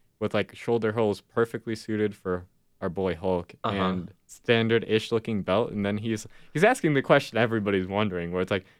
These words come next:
Speaker 1: "How did you learn how to do this?"
Speaker 2: How old is this person who made the suit for him?
Speaker 1: Ten to twelve?
Speaker 2: This is one of the orphans, right?
Speaker 1: Yeah, in one night.
Speaker 2: How do they, uh, ha-,
Speaker 1: The
Speaker 2: Christmas magic.
Speaker 1: You, no, no, no.
Speaker 2: <laughs>
Speaker 1: Better answer. Better answer. So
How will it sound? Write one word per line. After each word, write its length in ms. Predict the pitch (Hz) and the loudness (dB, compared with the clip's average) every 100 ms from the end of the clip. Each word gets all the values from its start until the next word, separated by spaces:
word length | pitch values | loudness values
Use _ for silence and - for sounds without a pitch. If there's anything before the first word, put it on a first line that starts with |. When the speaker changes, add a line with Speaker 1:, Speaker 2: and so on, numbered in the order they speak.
| - | -2
Speaker 1:
"How 60 | 208 | 0
did 140 | 311 | 6
you 140 | 320 | 6
learn 160 | 294 294 | 6 4
how 100 | 214 | 4
to 100 | 190 | 2
do 220 | 117 139 | 2 2
this?" 380 | 175 92 - - | 2 -4 -14 -10
Speaker 2:
How 140 | - 202 | -2 0
old 340 | 190 165 180 | 2 0 0
is 160 | 151 117 | 0 0
this 240 | 113 - - _ _ - - | -4 -6 -12 _ _ -20 -2
person 400 | 135 135 135 107 | 2 2 2 -2
who 120 | 123 | -2
made 400 | 123 127 120 92 | 2 2 0 0
the 180 | 104 98 | 2 2
suit 220 | - - | -2 -4
for 240 | - 80 | -2 -2
him? 120 | 71 - | -4 -8
Speaker 1:
Ten 200 | 104 101 | -4 -4
to 60 | |
twelve? 380 | 90 - 90 123 - _ _ _ _ _ _ _ _ | -6 -8 -6 -8 -12 _ _ _ _ _ _ _ _
Speaker 2:
This 160 | 113 139 | -2 0
is 40 | |
one 120 | 135 151 | 4 4
of 60 | |
the 80 | 127 | 6
orphans, 400 | 135 165 87 87 | 6 4 -2 0
right? 240 | 98 156 - | 0 0 0
Speaker 1:
Yeah, 240 | 95 95 | -2 0
in 100 | 87 | 0
one 200 | 95 107 | 0 0
night. 260 | 95 87 - _ _ _ _ _ _ | 0 -2 -4 _ _ _ _ _ _
Speaker 2:
How 160 | - | -2
do 120 | 349 339 | 2 4
they, 260 | 247 196 _ _ _ _ _ | 4 4 _ _ _ _ _
uh, 80 | - _ _ - | -10 _ _ -16
ha-, 200 | - - - _ _ _ - - _ _ _ | -12 -12 -14 _ _ _ -20 -20 _ _ _
Speaker 1:
The 80 | 95 | -14
Speaker 2:
Christmas 580 | - 123 127 135 127 - | -4 -4 -4 -6 -8 -6
magic. 560 | 82 85 82 85 - 113 | -6 -8 -8 -10 -10 -6
Speaker 1:
You, 120 | 117 | -2
no, 240 | 117 113 | 0 0
no, 120 | 107 110 | 0 -2
no. 280 | 101 85 | -2 -4
Speaker 2:
<laughs> 120 | 85 208 | -4 0
Speaker 1:
Better 280 | 135 143 | 2 4
answer. 400 | 123 127 117 101 | 2 0 0 0
Better 320 | 98 139 170 135 | 2 4 4 4
answer. 420 | 120 107 98 98 | 0 -2 -4 -4
So 320 | - 120 107 | -2 -2 -2